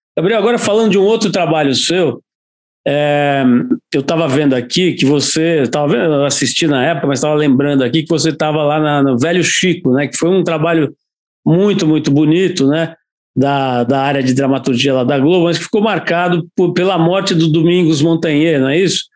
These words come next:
É, um fato que deixou todo mundo, quer dizer, a maioria das pessoas nem conhecia ele, enfim, não tinha nenhum vínculo pessoal, mas tem essa magia, né, da, da, das artes aí de, de você fazer uma conexão,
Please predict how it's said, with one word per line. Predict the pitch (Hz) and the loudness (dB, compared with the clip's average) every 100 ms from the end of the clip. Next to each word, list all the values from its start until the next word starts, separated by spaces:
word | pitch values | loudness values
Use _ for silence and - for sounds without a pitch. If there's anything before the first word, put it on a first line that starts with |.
| _ _ _ - | _ _ _ -6
É, | 143 147 143 139 135 123 | -2 0 0 0 0 0
um | 127 - 185 | 2 2 0
fato | 185 - 196 202 | 0 -2 -4 -4
que | - | -2
deixou | 180 175 226 170 - | 0 0 -2 -6 -2
todo | 240 262 208 180 | 0 2 2 2
mundo, | 185 226 170 147 147 | 2 2 2 2 0
quer | 135 | 0
dizer, | 160 143 127 151 | 0 0 -2 0
a | |
maioria | 156 160 190 | 0 2 0
das | 190 | 0
pessoas | 160 143 175 | 0 0 0
nem | 196 | 0
conhecia | 214 196 165 127 - 175 | 0 0 0 0 0 2
ele, | 160 151 123 - _ _ _ - | 2 0 -2 -10 _ _ _ -6
enfim, | 139 156 | -2 0
não | 131 139 | 2 2
tinha | 165 | 2
nenhum | 160 170 | 2 2
vínculo | 147 151 160 156 127 | 2 0 0 -2 -2
pessoal, | 175 143 - 156 180 151 - _ _ _ - | -2 -2 -2 0 0 -2 -8 _ _ _ -6
mas | 180 | -4
tem | - 240 | -2 -2
essa | 247 240 | -2 -2
magia, | 220 185 147 151 208 165 | 0 0 -2 0 0 2
né, | 160 175 | 0 0
da, | 156 151 | 0 0
da, | 143 143 139 | 0 0 0
das | 131 139 123 | 0 0 0
artes | 156 165 127 143 127 | 0 0 -2 0 0
aí | 139 160 | 2 0
de, | 151 160 | 0 0
de | 143 151 143 | 0 2 2
você | 143 151 - 160 | 2 0 -2 -4
fazer | 175 147 175 | -4 -2 0
uma | 175 | 0
conexão, | 196 196 208 - 208 180 131 | 0 -2 -2 -2 -2 -2 -4